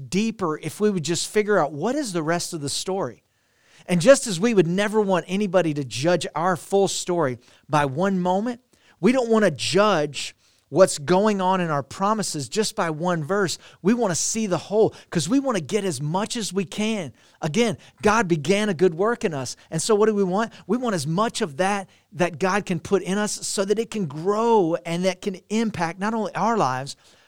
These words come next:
but everyone around us. So Galatians chapter six, verse nine.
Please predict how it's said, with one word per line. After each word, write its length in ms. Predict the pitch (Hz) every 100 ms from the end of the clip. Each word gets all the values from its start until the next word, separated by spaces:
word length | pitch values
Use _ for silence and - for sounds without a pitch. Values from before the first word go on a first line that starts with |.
| _
but 100 | 165
everyone 440 | 156 190 214 214 196
around 380 | 185 170 151 123
us. 240 | - - _ _ -
So 200 | - 190
Galatians 420 | 175 190 214 240
chapter 300 | - 226 202
six, 240 | - 196 -
verse 260 | 170 -
nine. 280 | 156 120